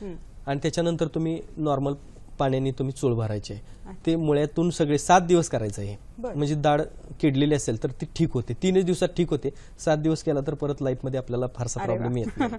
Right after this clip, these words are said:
Speaker 1: <laughs> विनायक जाधव कोल्हापूरवरनं प्रश्न विचारतायत. बोला विनायकजी. हॅलो.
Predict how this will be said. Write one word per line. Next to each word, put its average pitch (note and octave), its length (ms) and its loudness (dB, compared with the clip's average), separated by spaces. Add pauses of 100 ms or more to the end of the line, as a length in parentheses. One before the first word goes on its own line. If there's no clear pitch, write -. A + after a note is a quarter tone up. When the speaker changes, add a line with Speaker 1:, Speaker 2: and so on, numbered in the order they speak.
(120)
Speaker 1:
<laughs> - 140 -14
विनायक D#4+ 360 4
जाधव C#4+ 340 6
कोल्हापूरवरनं B3+ 680 0
प्रश्न G#3 280 -8
विचारतायत. D#3 460 -8
बोला G#3+ 280 -2
विनायकजी. A3+ 460 -4 (2750)
हॅलो. A#3+ 420 -2